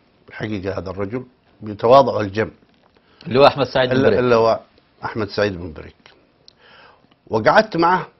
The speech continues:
Speaker 1: فترة طويلة في نقاش حول مسألة
Speaker 2: أيضًا في عمل، في
Speaker 1: في
Speaker 2: هنا-، هناك، هناك ورشة عمل في، في،
Speaker 1: بالضبط.
Speaker 2: في، في
Speaker 1: بال-،
Speaker 2: حضرموت.
Speaker 1: بالضبط. ف-، ف-، فوجدت أنه أتحاور أنا وياه كيف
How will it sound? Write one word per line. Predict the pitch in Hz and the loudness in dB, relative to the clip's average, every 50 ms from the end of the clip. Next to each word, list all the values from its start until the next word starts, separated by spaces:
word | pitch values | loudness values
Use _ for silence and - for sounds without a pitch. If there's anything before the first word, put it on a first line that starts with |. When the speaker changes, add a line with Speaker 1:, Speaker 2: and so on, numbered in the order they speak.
| _ _ _ _ _ _ _ _ - | _ _ _ _ _ _ _ _ -2
Speaker 1:
فترة | 185 208 - - 151 131 | -2 0 0 2 0 0
طويلة | 123 - 127 143 160 139 92 - - - _ _ _ _ _ _ _ _ _ _ _ _ _ _ _ _ _ _ _ _ _ _ _ _ _ | 0 0 -2 -2 -2 -2 -4 -6 -12 -20 _ _ _ _ _ _ _ _ _ _ _ _ _ _ _ _ _ _ _ _ _ _ _ _ _
في | - 143 127 | -6 -4 -4
نقاش | 113 104 117 - 90 - - - _ _ _ _ - | -4 -2 -2 -4 -4 -4 -14 -20 _ _ _ _ -18
حول | - - 139 143 170 180 175 160 - - - - - - - | -6 0 2 4 4 4 0 -2 -6 -10 -20 -20 -18 -8 -2
مسألة | 151 170 165 - - - 170 175 185 180 - - 147 | -2 -2 -2 -2 -2 0 2 2 2 0 0 2 4
Speaker 2:
أيضًا | 165 190 185 202 | 4 4 4 4
في | 175 - 208 185 | 2 4 6 6
عمل، | 156 180 170 139 110 90 82 82 | 8 8 6 6 4 2 -2 -4
في | - 185 185 | 2 6 6
Speaker 1:
في | 180 | 6
Speaker 2:
هنا-، | 165 160 185 202 202 - | 8 6 4 2 2 2
هناك، | 143 165 185 202 180 - - | 2 2 4 4 4 4 0
هناك | - 160 147 180 202 185 - 214 202 175 180 | -2 -2 -2 0 0 2 6 6 6 6 6
ورشة | 190 - - - 180 - | 4 2 2 2 0 2
عمل | 139 147 139 135 | 2 2 2 0
في، | - - - | 0 2 2
في، | 180 | 2
Speaker 1:
بالضبط. | 165 131 120 - 208 - | 2 4 6 6 6 6
Speaker 2:
في، | 123 120 - | 6 -2 -4
في | - 120 110 | -4 -4 -4
Speaker 1:
بال-، | 110 107 - 139 131 | -4 -4 -2 2 2
Speaker 2:
حضرموت. | 127 113 117 110 104 131 | 4 4 2 2 0 0
Speaker 1:
بالضبط. | 139 139 139 160 170 165 - - _ _ _ _ _ _ - | -2 0 4 6 6 6 4 0 _ _ _ _ _ _ 0
ف-، | 139 | 0
ف-، | 135 - 131 143 127 - | 0 0 0 -6 -6 -2
فوجدت | 156 143 143 147 147 180 202 202 - - - - - - - - 135 | 0 0 0 0 0 -2 -2 -4 -6 -16 -20 -20 -20 -20 -10 -4 0
أنه | 151 160 160 143 135 131 120 117 123 120 113 107 113 117 | 0 2 2 2 2 0 -2 -4 -8 -10 -12 -12 -10 -10
أتحاور | - - - - 185 185 175 170 | -10 -8 -2 2 4 6 6 4
أنا | 151 160 160 160 | 4 2 0 0
وياه | 165 175 185 190 175 175 180 - _ _ _ _ _ _ _ _ _ _ _ _ _ _ _ _ _ - | 2 2 2 0 0 -4 -8 -16 _ _ _ _ _ _ _ _ _ _ _ _ _ _ _ _ _ -4
كيف | - 175 185 196 214 220 220 220 | 2 4 6 8 8 8 8 6